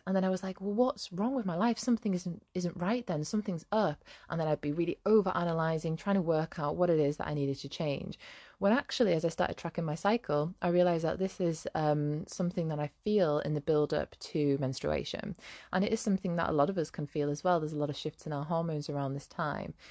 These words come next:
So, so yeah, it's meant that I can become aware of this feeling and know that it doesn't necessarily mean anything about my external. You know, it can do. I think it's a really beautiful time during our kind of premenstrual phase to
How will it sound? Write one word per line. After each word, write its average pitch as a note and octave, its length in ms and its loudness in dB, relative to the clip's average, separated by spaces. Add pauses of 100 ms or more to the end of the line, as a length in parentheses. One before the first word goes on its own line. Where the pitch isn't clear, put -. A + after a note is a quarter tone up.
(180)
So, E3+ 560 2
so - 140 -4
yeah, G#3+ 300 2
it's F#3 180 -4
meant A3 260 2
that F#3+ 200 -2
I E3+ 140 -2
can E3+ 380 -6
become F3+ 320 -4
aware F3 480 2
of E3+ 160 -2
this D3+ 220 -2 (140)
feeling F#3 440 2
and D#3+ 200 -2
know F#3+ 160 4
that G3+ 140 0
it - 100 -6
doesn't F3+ 220 -6
necessarily E3+ 340 -6
mean D3+ 260 -2 (800)
anything F3+ 600 0
about D3+ 320 0
my D3 180 0
external. - 800 -6 (200)
You F3 100 -2
know, D#3+ 80 4
it - 120 -2
can G3+ 260 0
do. D3 120 0
I D3 40 2
think E3 140 -6
it's - 80 -12
a E3 60 -10
really D#3+ 120 -2
beautiful D#3 320 -6
time D3 440 -2 (340)
during E3+ 300 2
our C#3+ 260 2
kind C#3+ 260 -2
of C#3+ 120 -4
premenstrual D3 580 -2
phase C#3+ 600 -2
to C#3+ 460 0